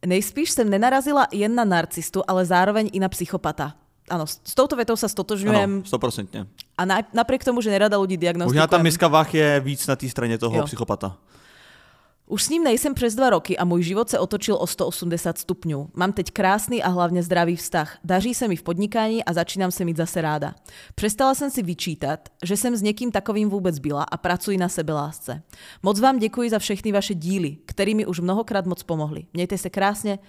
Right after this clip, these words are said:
Speaker 1: jste nejlepší na světě, srdíčko.“
Speaker 2: Rádo se stalo, jakože je to jeden z nejšílenějších příběhů, co jsme tady kdy měli.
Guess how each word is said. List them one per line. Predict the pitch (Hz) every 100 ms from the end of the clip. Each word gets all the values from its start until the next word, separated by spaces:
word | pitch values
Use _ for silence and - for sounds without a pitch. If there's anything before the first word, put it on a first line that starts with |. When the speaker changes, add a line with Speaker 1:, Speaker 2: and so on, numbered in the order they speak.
| _
Speaker 1:
jste | - 180
nejlepší | 170 175 170 -
na | 156
světě, | - 170 160 151 -
srdíčko.“ | - 165 147 143 - 110 - _
Speaker 2:
Rádo | 127 117 123
se | 127 135
stalo, | 139 123
jakože | 107 123 117
je | 123
to | 131 127 -
jeden | 127 127 123
z |
nejšílenějších | 123 123 127 127 120 123 120
příběhů, | - 117 117
co | -
jsme | 123
tady | 117 113
kdy | 113
měli. | 117 104 98 127